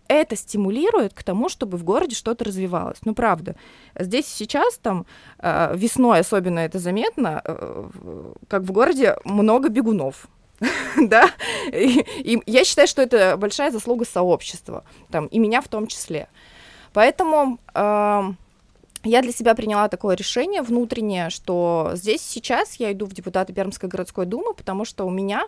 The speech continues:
до этого времени получалось изменять мир в каком-то микромасштабе, а, изменять вокруг себя атмосферу, в-, изменять люд-, жизни людей,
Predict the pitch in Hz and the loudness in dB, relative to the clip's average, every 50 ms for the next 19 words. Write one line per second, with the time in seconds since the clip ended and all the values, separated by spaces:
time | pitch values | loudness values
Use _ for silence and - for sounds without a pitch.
0 | - - - - _ - 175 190 190 220 226 233 196 185 180 190 214 - - 349 | -8 -14 -20 -20 _ 0 2 2 2 2 0 -2 -4 -4 -2 -2 -2 -2 -4 -6
1 | 294 - - 185 180 - - 214 214 202 - - 190 180 185 175 170 160 151 - | -8 -8 -8 -10 -8 -6 -4 -2 -2 -4 -4 -6 -8 -6 -4 -4 -4 -4 -6 -6
2 | - 185 208 262 415 480 - _ _ _ _ _ - - - _ _ _ - - | -4 -4 -4 -4 -4 -8 -12 _ _ _ _ _ -20 -20 -20 _ _ _ -10 -8
3 | 202 190 196 185 180 180 - 170 196 202 - - - - 156 - - - - 254 | -4 -2 -2 -2 -2 -4 -4 -4 -4 -4 -4 -6 -8 -8 -8 -10 -8 -4 -2 -2
4 | 330 359 381 339 330 - _ - - - - - _ - - - - - - 60 | -2 0 -2 -4 -4 -6 _ -20 -20 -20 -20 -20 _ -10 -8 -6 -6 -6 -6 -6
5 | - - 202 202 226 226 214 185 175 180 180 175 196 185 175 - - 170 160 170 | -6 -4 -2 0 2 2 2 0 -2 -4 -4 -4 -4 -4 -4 -6 -8 -4 0 0
6 | 160 160 147 - - - - - - 165 151 - - - 262 302 359 349 277 196 | 2 2 0 -2 -4 -8 -10 -8 -6 -6 -6 -6 -6 -4 -2 0 0 0 0 -2
7 | 185 151 - - 160 175 180 175 175 180 170 156 - - _ _ - 214 226 226 | -4 -6 -8 -10 -8 -6 -6 -4 -4 -6 -6 -8 -10 -16 _ _ 0 2 2 2
8 | 175 - - _ - - 190 233 277 247 220 226 190 175 180 190 185 156 175 196 | 0 -2 -6 _ -4 -2 2 2 4 4 4 2 2 2 2 0 0 -2 -2 -2
9 | 220 262 311 - | -2 -2 -4 -4